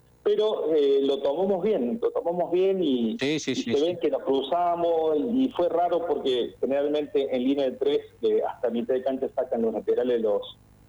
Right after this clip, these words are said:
Speaker 1: eh, los stoppers y nosotros no sacábamos los laterales. Eh, nosotros era lo nuestro la marca y nos superaban a nos-, nosotros estaba Horacio. O sea,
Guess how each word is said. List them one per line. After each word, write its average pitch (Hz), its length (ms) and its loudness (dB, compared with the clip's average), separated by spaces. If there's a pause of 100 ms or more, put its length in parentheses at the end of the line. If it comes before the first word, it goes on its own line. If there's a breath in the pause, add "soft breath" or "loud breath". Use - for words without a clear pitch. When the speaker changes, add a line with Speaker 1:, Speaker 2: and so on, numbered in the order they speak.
(120)
Speaker 1:
eh, 104 120 0
los 107 180 -2
stoppers 170 560 -2
y 120 60 0
nosotros 131 360 -2
no 147 140 0
sacábamos 135 460 -2
los 104 100 -4
laterales. 123 480 0 (720)
Eh, 104 240 2
nosotros 139 400 0
era 156 200 2
lo 127 400 0
nuestro 156 280 -2
la 139 100 2
marca 120 420 -2
y 120 80 -2
nos 127 140 -2
superaban 165 380 -2
a 160 40 0
nos-, 160 260 -2
nosotros 180 360 -2
estaba 160 200 0
Horacio. 110 540 2
O - 120 -2
sea, 117 460 0